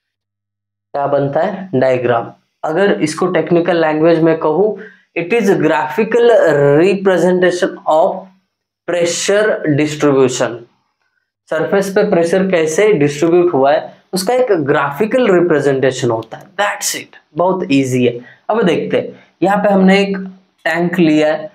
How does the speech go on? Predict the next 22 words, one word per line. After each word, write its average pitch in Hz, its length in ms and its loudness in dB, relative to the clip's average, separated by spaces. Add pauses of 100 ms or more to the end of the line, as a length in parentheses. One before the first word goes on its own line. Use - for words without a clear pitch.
(260)
जिसमें 156 340 -2
water 147 340 0
भर 156 240 0
के 156 120 0
रखा 131 280 -2
है, - 260 -6 (560)
तो 196 60 0
यहाँ 175 420 2
पे 214 80 2
जो 208 140 4
नीचे 185 340 4
दिख 185 240 2
रहा 208 100 2
है 202 80 0
ये 185 160 2 (140)
pressure 151 420 0
at 160 240 -4
the 180 180 2 (160)
bottom 139 520 0
है, 180 140 0 (520)
मतलब 147 280 -2
इसके 147 260 -4